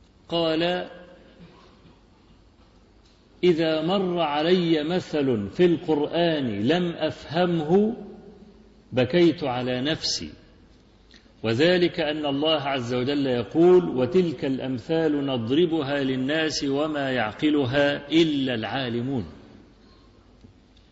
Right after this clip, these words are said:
أغلب الإشكال يأتي بسبب الإجمال، ويأتي بسبب اللفظ المشترك، فهنا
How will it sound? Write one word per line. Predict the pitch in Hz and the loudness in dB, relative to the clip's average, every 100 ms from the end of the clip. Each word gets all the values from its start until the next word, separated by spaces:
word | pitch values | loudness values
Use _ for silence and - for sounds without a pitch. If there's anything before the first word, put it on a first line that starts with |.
| _ _ _ _ - - _ - - - - - - - - - - - - - - - | _ _ _ _ -20 -20 _ -20 -20 -20 -20 -20 -20 -20 -20 -20 -20 -20 -20 -20 -8 0
أغلب | 208 196 190 170 | 2 2 2 2
الإشكال | 151 - - 185 190 196 190 127 | 0 -2 2 2 4 0 -2 2
يأتي | 170 175 - 165 | 4 2 0 2
بسبب | 143 147 185 175 156 | 4 2 2 2 2
الإجمال، | 147 113 131 120 113 90 73 - - - - - _ - - - - _ _ _ _ _ _ - - - | 0 0 -2 0 -2 -4 -8 -18 -20 -20 -20 -20 _ -20 -20 -20 -20 _ _ _ _ _ _ -20 -20 -2
ويأتي | 113 165 180 175 165 | 4 6 4 2 2
بسبب | 156 - 180 170 | 2 0 0 0
اللفظ | 151 147 180 139 147 | 0 2 2 0 0
المشترك، | 151 147 - - 131 85 - - - - - - - _ - - _ - - - _ _ _ _ _ _ _ _ _ | 0 0 -2 2 2 2 -4 -18 -20 -20 -20 -20 -20 _ -20 -20 _ -20 -20 -20 _ _ _ _ _ _ _ _ _
فهنا | - 135 214 208 202 202 | -2 2 4 4 0 -4